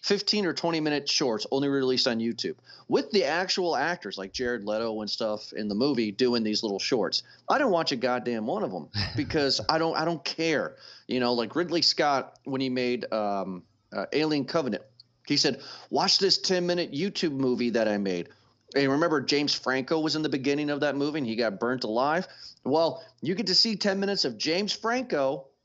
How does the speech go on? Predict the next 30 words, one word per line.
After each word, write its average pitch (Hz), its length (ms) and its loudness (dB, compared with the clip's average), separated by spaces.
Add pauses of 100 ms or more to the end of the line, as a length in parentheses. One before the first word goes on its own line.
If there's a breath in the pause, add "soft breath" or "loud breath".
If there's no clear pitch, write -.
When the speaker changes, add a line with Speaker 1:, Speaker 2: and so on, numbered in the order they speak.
(200)
Speaker 1:
and 135 160 0
I'm 139 60 -2
like, 131 240 -2
"Okay, 113 320 -4
I'm 120 120 -2
an 117 60 -2
Alien 107 260 -2
fan, 104 220 -4
so 104 100 -4
I'm 104 60 -2
gonna 101 140 -2
st-, - 360 -2
I'm 110 100 0
gonna 98 120 0
stoop 107 260 0
to 104 80 0
that 98 160 2
level 98 260 0
and 92 100 -2
check 101 180 0
it 98 60 0
out." 101 280 0 (800)
And 156 260 4
all 156 220 2
it 156 60 0
was 147 220 0
was 120 120 -2
James 120 280 -2
Franco 120 420 -4
saying, 110 400 -2